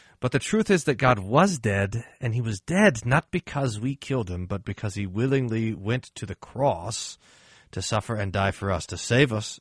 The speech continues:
so that he would call us his, his brothers and sisters and call us his friends, that he would be our Savior. And he did not remain dead,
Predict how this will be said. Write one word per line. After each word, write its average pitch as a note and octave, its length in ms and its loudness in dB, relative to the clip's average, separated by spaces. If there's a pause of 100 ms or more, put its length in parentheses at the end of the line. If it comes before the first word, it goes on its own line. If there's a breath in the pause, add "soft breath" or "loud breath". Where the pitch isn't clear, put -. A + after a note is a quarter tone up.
so G#2+ 160 -8
that G2+ 100 -4
he G#2 80 -2
would G2 160 -8
call G#2 220 -2
us G2+ 100 -6
his, F2 220 -12 (580 soft breath)
his F2+ 160 -10
brothers G#2 320 2
and F2+ 100 -6
sisters B2 460 -2
and E2+ 160 -8
call G#2+ 200 0
us - 100 -2
his - 120 -8
friends, B2 460 2
that F#2+ 140 -6
he F#2+ 80 -4
would F#2 120 -6
be F#2 120 -4
our E2+ 100 -4
Savior. A#2 500 0 (600 soft breath)
And C3+ 260 4
he F#3+ 220 -6
did F#3 240 2
not F#3 180 0
remain E3+ 340 2
dead, F2 300 -4